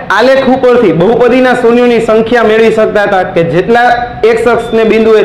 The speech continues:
છેદશે એટલા આલેખના એટલે કે બહુપદીના શૂન્યોની સંખ્યા હોય. હવે આપણને આલેખની જગ્યાએ બહુપદી આપી દીધી હોય, કોઈ પણ બહુપદી, અને એવું પૂછવામાં આવે આના વધુમાં વધુ કેટલા શૂન્યો છે. હવે આપણને કેના ઉપરથી પૂછવામાં આવશે? બહુપદી ઉપરથી પૂછવામાં આવે કે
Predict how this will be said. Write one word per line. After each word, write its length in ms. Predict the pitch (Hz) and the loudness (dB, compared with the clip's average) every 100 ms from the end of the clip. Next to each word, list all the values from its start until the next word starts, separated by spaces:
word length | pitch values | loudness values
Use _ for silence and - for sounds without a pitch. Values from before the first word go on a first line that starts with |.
| - | 0
છેદશે 360 | 208 190 180 135 - | 0 0 -2 -2 -2
એટલા 220 | 190 220 208 196 | -2 0 0 0
આલેખના 460 | 202 202 180 202 226 - - | 0 0 -2 -2 -2 -6 -4
એટલે 120 | 185 | -2
કે 120 | 196 | 0
બહુપદીના 580 | 170 180 220 214 214 208 185 | 0 0 0 0 2 0 0
શૂન્યોની 360 | 185 190 190 190 | 0 2 0 0
સંખ્યા 340 | 165 156 170 | -4 -2 0
હોય. 200 | 165 156 107 - - - - | 2 0 -2 -8 -16 -18 -8
હવે 160 | 180 220 | -2 0
આપણને 320 | 254 269 277 269 208 | 0 0 0 -2 -2
આલેખની 400 | 233 277 277 285 | 0 0 0 0
જગ્યાએ 320 | 240 269 269 | 2 2 2
બહુપદી 480 | 196 180 - 294 294 | 0 0 0 2 2
આપી 260 | 302 311 294 | 0 0 0
દીધી 260 | 262 196 | 0 2
હોય, 240 | 190 170 156 | 2 2 0
કોઈ 240 | - 277 254 | 0 0 0
પણ 160 | 262 | 0
બહુપદી, 480 | 233 240 226 180 170 175 - - | 0 0 0 0 -2 -4 -12 -6
અને 100 | 226 | -2
એવું 140 | 254 247 | 0 0
પૂછવામાં 460 | 262 269 269 262 | -2 0 0 2
આવે 120 | 262 240 | 0 0
આના 220 | 226 226 156 | 0 0 0
વધુમાં 400 | 165 254 269 262 | 2 2 2 2
વધુ 200 | 254 247 240 | 2 2 0
કેટલા 260 | 240 240 226 | 0 0 0
શૂન્યો 320 | 208 196 185 | 0 0 0
છે. 160 | 170 156 120 - - - - | 0 -2 -4 -12 -18 -12 -2
હવે 120 | 190 | 0
આપણને 280 | 220 247 247 | 0 0 0
કેના 240 | 254 262 | 0 0
ઉપરથી 240 | 262 254 247 | 2 0 0
પૂછવામાં 400 | 254 247 247 233 | 0 0 0 0
આવશે? 160 | 233 233 | 2 0
બહુપદી 560 | 185 220 269 285 277 | 2 0 0 0 2
ઉપરથી 340 | 254 247 240 233 | 0 2 0 0
પૂછવામાં 420 | 220 220 208 180 165 | 0 0 -2 0 0
આવે 140 | 175 202 - - | 0 -2 -4 -12
કે 60 | - | -6